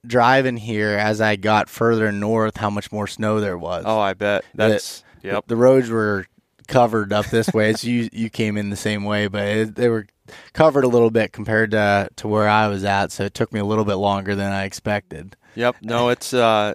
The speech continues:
Speaker 2: it was a mild winter to start, and now it's good traditional northern Pennsylvania winter, so
Speaker 1: <laughs> Yep.
Speaker 2: hopefully it lets up on us a
Speaker 1: I,
Speaker 2: little.
Speaker 1: I hope so, too, f-, mostly for the, well, for, for my own sake, 'cause, uh, I, I,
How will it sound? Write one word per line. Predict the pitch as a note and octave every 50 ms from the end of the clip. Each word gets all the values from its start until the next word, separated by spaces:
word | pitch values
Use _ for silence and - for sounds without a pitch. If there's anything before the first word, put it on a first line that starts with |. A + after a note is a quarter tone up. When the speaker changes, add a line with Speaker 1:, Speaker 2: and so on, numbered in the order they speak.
| -
Speaker 2:
it | - - A2+ A2+ D2+
was | F#2+ A2+ A2 A2
a | A#2
mild | A2+ A2+ A#2 B2 B2+ B2+ B2+ A2+
winter | A2+ A#2+ B2+ C3 C3 A#2+
to | A2+ G#2+
start, | - - - A#2+ A2+ A#2+ C3 C3+ - -
and | F2+ G2 G2
now | G2 G#2 A2 A2 A2
it's | G#2+ - - - - - - - _ _ _ _ _ _
good | - C3 B2+ -
traditional | - - C#3+ C3 B2+ C3 C3 - - - B2+ B2 A#2+ A#2 A2
northern | A2 A#2 A#2+ B2 A#2+ A#2+ A2+
Pennsylvania | - - A#2+ A#2 - - A#2 A2+ A#2 A#2 A#2 A2+ A2
winter, | A2 A#2 A#2 A2+ G2+ F2 F2
so | - - - G#2 F#2+ G2 G2 - _ - -
Speaker 1:
<laughs> | - - -
Yep. | D#3+ D#3+ C3+ - D#3 C#3+ B2+ - D3+ C3+ B2+ B2 B2
Speaker 2:
hopefully | C#3+ C#3 C#3 - D3 C3
it | A2+
lets | D#2+ B2 A#2+ A#2+ - -
up | B2+ A#2 - _
on | G#2+ G2 F#2+ F#2
us | F#2+ F#2+ - -
a |
Speaker 1:
I, | G2 A#2
Speaker 2:
little. | - F#2+ G2 F#2+ F#2+ - - - - -
Speaker 1:
I | - D#3 F#3
hope | G#3 F3+ E3 D3+
so, | - - B2+ B2 A#2
too, | A2 - - G#2+ A2 G#2+
f-, | - -
mostly | - C#3 D3 D#3+ D#3 - D#3+
for | A#2+ B2+ B2
the, | A#2 A#2 G#2+ -
well, | C3 C3+ C#3 C#3 C3+ - _ _ _ _ _ _ _ _ _ _
for, | _ - - C#3 C3+
for | - - C3+
my | C3+ B2+ B2 B2+ C3+
own | C#3+ C#3+ C#3
sake, | - - - G#2+ G#2+ G#2 G2+ _
'cause, | - - G#2+ G#2 G2+ G2+ G#2
uh, | G2+ G2+ G2 F#2+ F#2+ F#2+ G2 - -
I, | - A#2+
I, | A#2